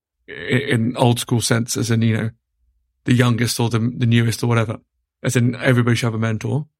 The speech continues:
And I think that that is, that is really, really important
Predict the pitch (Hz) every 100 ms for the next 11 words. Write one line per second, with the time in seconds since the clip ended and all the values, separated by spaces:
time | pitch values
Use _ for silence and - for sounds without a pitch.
0 | _ _ _ _ _ _ _ - 135 -
1 | 147 139 127 131 131 123 110 - 131 120
2 | 117 - - - _ _ _ _ _ _
3 | _ _ _ _ _ _ _ _ 127 123
4 | 117 113 110 110 104 - 110 - 110 -